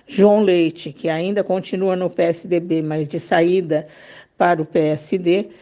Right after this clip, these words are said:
estão com dois por cento das intenções de voto, e Simone Tebet com um por cento.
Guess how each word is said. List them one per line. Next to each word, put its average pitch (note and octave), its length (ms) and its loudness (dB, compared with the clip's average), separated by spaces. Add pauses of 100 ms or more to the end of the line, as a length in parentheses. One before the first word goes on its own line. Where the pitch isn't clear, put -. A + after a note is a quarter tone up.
(140)
estão G3 440 2
com F3+ 160 -6
dois G#3 280 2
por G3+ 160 -6
cento F3+ 400 -4
das F3 220 -2
intenções E3+ 540 -4
de E3 120 -14
voto, D3+ 520 -4
e E3+ 80 -4
Simone F3 440 -2
Tebet F3+ 520 0
com F3+ 240 -4
um - 20 -4
por F3+ 180 -6
cento. C#3+ 480 -10